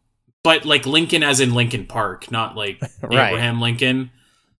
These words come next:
Speaker 1: Uh, I don't know. I, I think, like, Link is, is kind of a name now. I think, like, people,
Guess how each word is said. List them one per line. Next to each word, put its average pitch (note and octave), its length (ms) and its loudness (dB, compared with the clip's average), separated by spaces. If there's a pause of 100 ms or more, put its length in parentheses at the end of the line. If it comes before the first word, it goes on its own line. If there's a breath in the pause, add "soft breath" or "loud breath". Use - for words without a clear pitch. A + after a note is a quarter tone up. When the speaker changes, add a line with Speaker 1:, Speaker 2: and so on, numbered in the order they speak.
(260)
Speaker 1:
Uh, B2+ 360 2
I A3 100 6
don't E4 120 4
know. D4+ 240 4
I, A#2 300 2
I F3 80 4
think, D4+ 240 0
like, D4 160 0
Link F3 320 0
is, D#3+ 200 2
is D3+ 340 -2
kind E3 180 0
of E3 60 -2
a C3+ 60 0
name B2 280 4
now. F#2+ 220 -6
I G2 80 -6
think, G3 260 -4
like, D#3 200 0
people, C#3+ 680 -4